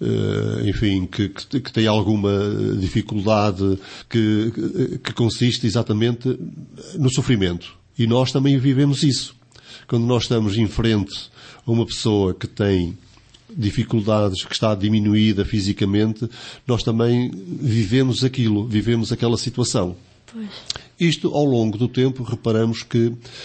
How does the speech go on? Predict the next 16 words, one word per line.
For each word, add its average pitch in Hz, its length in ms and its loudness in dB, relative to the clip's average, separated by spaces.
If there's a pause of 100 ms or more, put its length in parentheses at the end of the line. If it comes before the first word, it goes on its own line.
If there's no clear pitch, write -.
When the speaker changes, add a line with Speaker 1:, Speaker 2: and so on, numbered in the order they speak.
(300)
Speaker 1:
eh, 113 460 4
temos 120 240 -2
que - 80 -4
ultrapassar, 107 640 -2 (520)
temos 123 240 0
que - 160 -12
ser, 120 320 0
eh, 113 640 0 (120)
mais 131 340 2
fortes 123 380 0
que 127 120 -2
a - 20 -6
pessoa 117 300 0
que - 60 -6
está 113 180 0
so-, - 160 -8